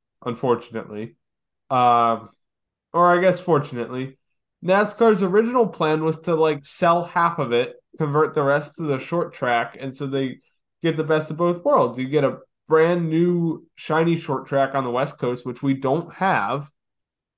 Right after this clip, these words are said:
There is currently not a Cup Series, really a, a National Series, uh, capacity and quality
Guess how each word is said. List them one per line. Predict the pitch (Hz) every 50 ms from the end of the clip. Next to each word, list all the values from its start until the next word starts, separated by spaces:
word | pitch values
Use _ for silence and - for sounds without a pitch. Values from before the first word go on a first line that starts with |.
| _ _ _ _ _ _ _ _ _ _ _ _ _ _
There | - 143 147 151
is | 147 139 -
currently | - - 165 170 - 151 165 156
not | 143 139 127 131 139 -
a | 151 156 147 139 139
Cup | - - - 170 170 170 -
Series, | - - 170 170 160 160 156 156 156 147 143 143 - - _ _ _ _
really | - 147 180 214 202 151 131 127 123 123 123 -
a, | 139 139 131
a |
National | 117 113 123 139 160 185 196 175 - - 165 147 139 135
Series, | 135 - - 147 139 131 127 123 120 113 113 - - - _ _ _ _ _ _ _ _ _ _ _ -
uh, | 127 123 123 120 120 120 120 117 110
capacity | - - - 143 143 - - 151 143 139 143 - - 143 135 135 131 131 123
and | 120 120 117 -
quality | - 139 135 135 135 135 131 127 123 120 117